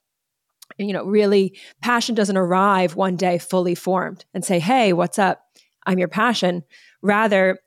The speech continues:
it emerges over time by fostering your interests. And so this is much more important for people to start to think, "What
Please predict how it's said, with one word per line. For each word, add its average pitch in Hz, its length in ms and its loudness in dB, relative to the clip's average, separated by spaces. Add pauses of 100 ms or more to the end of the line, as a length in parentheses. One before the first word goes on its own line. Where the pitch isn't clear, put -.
it 202 140 4
emerges 190 640 2
over 180 260 2
time 202 380 0
by 175 140 0
fostering 175 500 -4
your 196 80 -6
interests. - 580 -10 (280)
And 196 120 -2
so 202 120 2
this 233 280 2
is 220 140 0
much 202 300 -2
more 180 160 0
important 180 500 -2
for 180 140 -4
people 180 480 -4 (320)
to 214 240 2
start 226 440 0
to 202 460 2 (400)
think, - 480 -2 (320)
"What 269 320 0